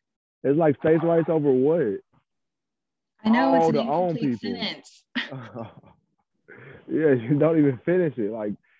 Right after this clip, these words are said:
Speaker 2: they fought over states' rights, what rights did the Southern states want? Was it the fact that they like to own black people and they could have them do free labor? Nah, that couldn't be what they were fighting over, especially not in Texas when they basically seceded from Mexico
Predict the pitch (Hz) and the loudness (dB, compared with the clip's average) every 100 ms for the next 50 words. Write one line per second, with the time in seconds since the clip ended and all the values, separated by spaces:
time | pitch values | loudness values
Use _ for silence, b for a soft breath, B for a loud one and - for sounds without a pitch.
0 | _ - - - 190 127 - 147 147 107 | _ -12 -8 -4 -2 -2 -2 0 0 0
1 | 113 113 - _ _ - 107 170 196 151 | -6 -6 -8 _ _ -18 -8 -6 -4 -4
2 | 139 123 101 _ - 110 - 175 143 - | -4 -8 -12 _ -20 -16 -4 -2 -2 -6
3 | 143 131 123 117 104 92 _ _ _ 120 | -4 -4 -6 -12 -14 -18 _ _ _ -8
4 | 135 139 147 131 123 120 120 120 131 113 | -6 -6 -8 -8 -6 -6 -6 -8 -10 -8
5 | 131 131 123 123 127 - 143 135 139 123 | -6 -6 -6 -6 -6 -6 -6 -4 -8 -8
6 | 113 113 117 117 113 117 107 123 123 117 | -12 -12 -10 -10 -8 -6 -6 -4 -4 -4
7 | 120 135 135 _ _ _ _ 107 104 92 | -4 -6 -6 _ _ _ _ -10 -8 -12
8 | 87 98 101 - 107 101 101 101 98 92 | -14 -16 -10 -4 -2 0 -2 -2 -4 -6
9 | 101 98 95 98 98 104 - _ _ _ | -10 -10 -8 -8 -8 -8 -10 _ _ _
10 | - 117 101 170 165 135 113 107 139 135 | -10 -8 0 0 2 2 2 0 0 -2
11 | - 110 107 107 120 117 104 107 98 104 | -2 -4 -4 -2 -2 -2 -4 -8 -12 -10
12 | 120 110 104 104 135 143 - 113 113 | -6 -4 -6 -6 -6 -8 -12 -10 -10